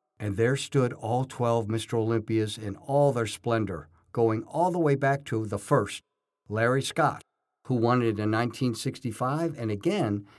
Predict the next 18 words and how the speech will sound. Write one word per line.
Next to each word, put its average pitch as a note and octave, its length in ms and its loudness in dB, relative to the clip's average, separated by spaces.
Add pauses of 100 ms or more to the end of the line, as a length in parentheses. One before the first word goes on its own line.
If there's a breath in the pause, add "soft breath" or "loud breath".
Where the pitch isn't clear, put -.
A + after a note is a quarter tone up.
in A2+ 120 -2
nineteen A#2+ 400 0
sixty-six. A#2 880 -8 (1500)
A A2 80 2
video D#3+ 340 4
montage D3 600 4
appeared D3 340 0
behind A#2 380 0
each D3 260 -2
man G#2+ 420 2 (240 loud breath)
as G#2+ 180 -4
he B2+ 80 0
was A2 200 -4
introduced, C3 580 -2 (340)
displaying B2+ 520 2
his A2+ 180 -2
competitive A2 540 0
career. G2+ 480 -2